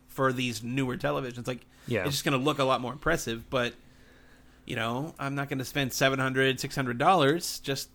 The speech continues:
Speaker 1: so Apex looks shinier.
Speaker 2: Yeah,
Speaker 1: When I
Speaker 2: no,
Speaker 1: can
Speaker 2: no,
Speaker 1: put
Speaker 2: like,
Speaker 1: those parts
Speaker 2: that's,
Speaker 1: into a P C,
Speaker 2: that's, that's, that's the
Speaker 1: and
Speaker 2: whole
Speaker 1: then
Speaker 2: thing.
Speaker 1: future-proof.
Speaker 2: Like, like, they have to play a different game this go round. They can't just say, like, like, "Ooh,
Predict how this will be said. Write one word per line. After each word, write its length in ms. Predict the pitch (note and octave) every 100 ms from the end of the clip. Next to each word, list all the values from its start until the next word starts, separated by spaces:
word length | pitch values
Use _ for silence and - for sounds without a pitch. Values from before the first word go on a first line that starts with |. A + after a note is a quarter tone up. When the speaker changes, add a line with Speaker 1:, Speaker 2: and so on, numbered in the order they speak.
| -
Speaker 1:
so 180 | - C3+
Apex 400 | C#3 D3+ C3 -
looks 140 | - -
shinier. 380 | G#2+ A#2 B2 - - - - - -
Speaker 2:
Yeah, 200 | B3 F3+
Speaker 1:
When 80 | D3
I 60 |
Speaker 2:
no, 40 | G3+
Speaker 1:
can 80 | G3+
Speaker 2:
no, 80 | F#3+
Speaker 1:
put 80 |
Speaker 2:
like, 140 | F3 F3+
Speaker 1:
those 80 | F3
parts 160 | C#3+
Speaker 2:
that's, 20 | C3+
Speaker 1:
into 120 | C3
a 40 |
P 180 | B2 C#3
C, 280 | - A#2+ C#3
Speaker 2:
that's, 220 | F#3+ -
that's, 280 | G3+ F#3 E3+
that's 200 | G3 -
the 60 | F#3
Speaker 1:
and 80 |
Speaker 2:
whole 80 | C3+
Speaker 1:
then 80 | C3
Speaker 2:
thing. 400 | A#3+ B2+ F2 G2 - -
Speaker 1:
future-proof. 560 | A3 G#3+ - A2+ - - - - - - -
Speaker 2:
Like, 200 | - C#3+ D3
like, 400 | D3 D3+ C#3 B2+
they 320 | C#3+ D3 D#3
have 160 | E3 E3
to 60 |
play 200 | - F#3+
a 40 | D3
different 400 | D#3 D3+ C#3+ G#2+
game 420 | D3 D#3 C3 A2+
this 220 | A#2+ B2
go 200 | - A#2
round. 560 | G#2 D3 D3 G#2+ G2+ G2+
They 100 | A2
can't 200 | C#3 B2+
just 160 | C3
say, 100 | C#3+
like, 260 | B2+ A#2 -
like, 160 | A#2 -
"Ooh, 360 | F#3+ D3+ G2+